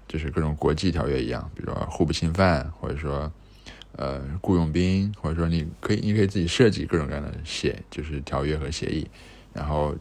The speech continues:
这，这个条约和协议，它会因为是写在链上的，所以它会强制执行，你没法违抗这个条约。对，对，呃，OK，就是铺垫就这么多，然后我们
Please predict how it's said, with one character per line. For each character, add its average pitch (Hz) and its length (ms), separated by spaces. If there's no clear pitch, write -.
这， - 120
这 - 120
个 101 80
条 80 220
约 87 80
和 87 120
协 73 180
议， 76 160
它 90 120
会 87 320
因 107 140
为 98 80
是 95 100
写 98 160
在 78 140
链 98 180
上 95 300
的， - 160
所 - 160
以 73 80
它 73 160
会 78 280
强 - 340
制 87 200
执 - 220
行， - 240
你 78 140
没 76 220
法 - 220
违 55 200
抗 71 220
这 76 80
个 73 100
条 - 200
约。 - 140
对， - 160
对， 55 100
呃， 64 400
OK， - 180
就 - 140
是 71 260
铺 - 160
垫 127 160
就 95 80
这 82 120
么 73 80
多， 73 160
然 71 120
后 65 120
我 60 80
们 64 200